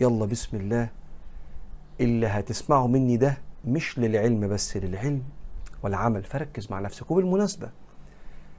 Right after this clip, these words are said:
بمناسبة التزكية وترقية الأخلاق، اللي بيركز مع نفسه بينسى الناس، وما بيغرقش في الحكم على نوايا الخلق وأفعالهم.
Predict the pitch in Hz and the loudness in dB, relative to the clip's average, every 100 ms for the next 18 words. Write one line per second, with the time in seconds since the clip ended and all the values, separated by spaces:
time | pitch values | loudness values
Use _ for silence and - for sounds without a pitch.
0 | - 113 123 127 120 - - 98 - 127 | -4 4 6 6 4 2 0 0 2 2
1 | 117 98 95 101 - 113 98 113 104 - | 2 0 -2 -4 -2 -2 -2 -6 -8 -8
2 | - 123 123 123 156 - 110 107 101 113 | -6 0 2 4 4 4 0 2 2 0
3 | - 123 - 110 120 110 - 90 101 - | -2 -6 -4 0 0 -2 -6 -10 -10 -12
4 | - - - - - - - - - - | -14 -14 -16 -18 -18 -18 -20 -20 -12 -2
5 | 117 117 110 113 113 101 123 175 143 - | 2 4 4 2 2 2 2 2 -2 -10
6 | - 117 - 131 131 127 - - 120 110 | -8 -8 -4 -2 0 0 -2 -6 -6 -6
7 | 101 - 139 - 120 90 98 98 - 110 | -6 -6 -6 -4 -4 -2 -2 -4 -4 -2
8 | 110 110 117 101 98 - 104 - 113 107 | 0 2 2 0 -2 -2 -2 -2 0 0
9 | 104 95 113 110 98 113 | -2 2 4 4 0 -4